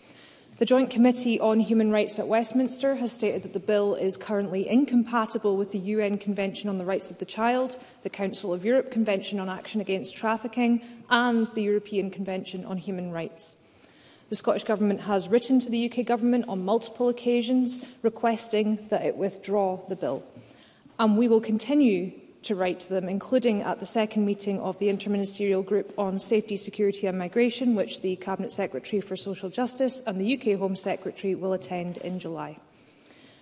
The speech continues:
Presiding Officer, the Scottish Government's view is that this bill overreaches into devolved competencies by altering the Human Trafficking and Exploitation Scotland Act twenty fifteen, passed unanimously by this Parliament.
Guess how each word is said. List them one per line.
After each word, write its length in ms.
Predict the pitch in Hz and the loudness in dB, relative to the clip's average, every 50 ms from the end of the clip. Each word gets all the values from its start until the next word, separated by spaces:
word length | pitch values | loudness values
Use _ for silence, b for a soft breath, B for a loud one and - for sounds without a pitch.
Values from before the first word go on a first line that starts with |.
| B B B B | B B B B
Presiding 360 | - 233 - 262 254 240 247 | -4 0 2 4 4 6 4
Officer, 320 | 254 254 247 254 - 269 254 | 4 4 2 0 0 0 0
the 120 | 220 233 | 0 0
Scottish 300 | - - 294 277 294 - | -2 -4 -4 -4 -4 -4
Government's 400 | - 269 220 240 226 220 226 - | -4 0 2 4 4 4 2 -2
view 440 | - 220 226 233 220 196 185 175 - | -2 0 0 2 2 0 -2 -2 -2
is 140 | - 214 202 | -2 0 0
that 180 | 214 214 - - | 0 0 0 0
this 160 | 220 214 - | -2 -2 -2
bill 300 | - - 202 202 196 - - | -2 0 0 2 2 2 2
overreaches 760 | 247 233 220 226 214 202 240 233 - - - 208 190 180 - | 2 4 4 4 2 2 0 -2 -2 -2 0 0 0 0 -2
into 280 | - - 196 196 - 196 | -4 -4 -4 -4 -2 -2
devolved 400 | 180 208 170 214 202 196 - - | -4 -2 0 0 -2 -2 -4 -4
competencies 840 | - 220 208 202 196 - - 190 190 - - - 180 185 175 - | -2 -2 -2 -2 -2 -6 -8 -6 -6 -6 -4 -2 -2 -2 -2 -2
by 140 | - 196 190 | -2 0 0
altering 640 | - - 220 247 233 - - 208 202 180 175 175 175 | 2 2 0 0 0 -2 -2 -2 -2 -2 -2 -4 -6
the 80 | - 202 | -6 -4
Human 260 | 170 196 202 202 202 | -2 -2 -2 -2 -2
Trafficking 520 | 190 - 214 196 190 202 - - 208 196 | -4 -2 -4 -4 -4 -6 -6 -6 -4 -4
and 100 | 196 196 | -2 -4
Exploitation 760 | 196 - - - - - 202 190 196 - 208 196 - - 202 190 | -4 -6 -8 -8 -6 -4 -4 -4 -2 0 -2 0 0 -2 -4 -4
Scotland 460 | - - - 220 - - 202 214 196 | -2 0 0 0 2 2 -2 -2 -2
Act 280 | 185 170 - - - | -2 -2 -4 -6 -8
twenty 340 | - - 220 214 208 - 214 | -6 -2 -2 -2 -2 -2 -4
fifteen, 540 | 208 - 190 - - - 208 190 180 185 180 B B B B B | -4 -4 -6 -6 -6 -6 -6 -4 -4 -6 -8 B B B B B
passed 320 | - 214 202 196 - - | -4 -4 -4 -4 -4 -4
unanimously 800 | 208 196 208 220 226 233 226 208 190 185 - - 196 170 170 175 - | -2 0 0 2 2 2 0 0 0 -4 -4 -4 -4 -6 -6 -6 -6
by 140 | - 185 180 | -6 -6 -4
this 180 | 175 185 180 | -4 -4 -4
Parliament. 520 | - - - 190 185 175 170 165 165 165 | -6 -6 -4 -4 -4 -4 -4 -8 -10 -12